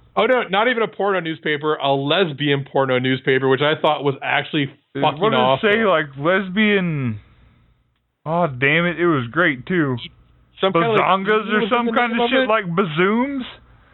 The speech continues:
Speaker 2: It was talking about bazooms. I remember that.
Speaker 1: There's something like, it was, like, lesbian. Oh, it had eating, something about eating or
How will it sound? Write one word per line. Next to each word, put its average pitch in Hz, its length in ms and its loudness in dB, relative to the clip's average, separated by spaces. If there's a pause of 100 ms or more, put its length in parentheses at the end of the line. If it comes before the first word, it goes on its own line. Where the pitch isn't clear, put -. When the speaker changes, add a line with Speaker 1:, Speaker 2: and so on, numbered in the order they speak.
(300)
Speaker 2:
It 165 60 -2
was 156 120 0
talking 208 300 0
about 220 240 2
bazooms. 170 580 0
I 156 60 4
remember 160 300 0
that. 151 300 0 (500)
Speaker 1:
There's 170 180 0
something 220 200 2
like, 185 140 4
it 180 60 0
was, 175 100 0
like, 170 160 0
lesbian. 165 920 0 (1700)
Oh, 165 180 2
it 151 220 0
had 175 260 0
eating, 165 340 -4 (100)
something 196 240 0
about 180 360 2
eating 160 380 0
or 139 220 2